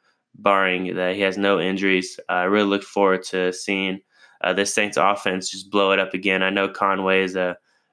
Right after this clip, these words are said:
really excited as he has Brees, Thomas, and Kamara in his roster. Uh,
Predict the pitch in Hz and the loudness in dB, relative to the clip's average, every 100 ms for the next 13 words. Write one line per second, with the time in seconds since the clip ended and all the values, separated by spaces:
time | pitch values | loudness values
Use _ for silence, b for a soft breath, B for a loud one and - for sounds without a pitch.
0 | - 98 107 113 107 98 - 92 95 98 | -8 2 4 4 2 -2 -2 0 2 2
1 | 98 98 92 92 - - 98 104 104 104 | 2 2 2 0 -4 -12 -4 0 2 4
2 | 101 101 - _ _ _ _ _ _ _ | 2 0 -6 _ _ _ _ _ _ _
3 | - 101 98 98 95 - - _ - 104 | -2 0 2 0 0 -6 -14 _ -4 0
4 | 101 98 107 101 98 95 90 - 95 95 | 0 0 2 2 4 2 0 -2 -2 -2
5 | 101 92 95 92 92 - 95 92 90 b | -2 0 2 2 0 -2 -2 -2 -6 b
6 | b b b - 87 87 85 | b b b -2 0 2 -2